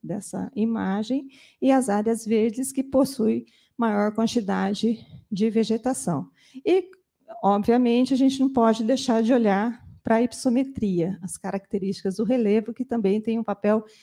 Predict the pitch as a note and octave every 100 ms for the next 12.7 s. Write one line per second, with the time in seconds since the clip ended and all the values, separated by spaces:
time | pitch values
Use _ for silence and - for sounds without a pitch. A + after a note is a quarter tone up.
0 | _ - C4+ C4+ B3 B3 G#3 A3+ A#3+ -
1 | C4+ C4+ - G#3 A3 A#3+ _ _ - A3
2 | A#3+ C#4 C#4+ C#4+ C4+ B3 A3 G3+ A3 A#3
3 | A#3+ - A3+ A3+ G#3 - G#3 G#3 G3+ -
4 | A3+ F#3+ F#3+ G3+ A3 G#3+ - _ - F#3
5 | G#3+ G#3+ A3 A3+ A3+ A#3 G3+ D3+ E3+ -
6 | - _ _ - B3 B3 A3+ - A#3+ A#3+
7 | G#3+ G#3 - G#3+ G#3+ G#3 F#3 F#3+ G3+ A3+
8 | A#3 G#3 G#3 A#3 A#3+ A3+ A3+ G#3+ G#3+ B3
9 | _ _ - A3+ F#3+ F#3 F#3 F#3 F#3 F#3
10 | F#3 F#3+ G#3 A3+ G3 G3 G3+ G#3 G3+ G#3
11 | F#3+ F#3+ G3 G#3+ G#3+ G3 F3+ G3+ - G3+
12 | F3+ E3 F#3 G#3 D#3+ C3+ E3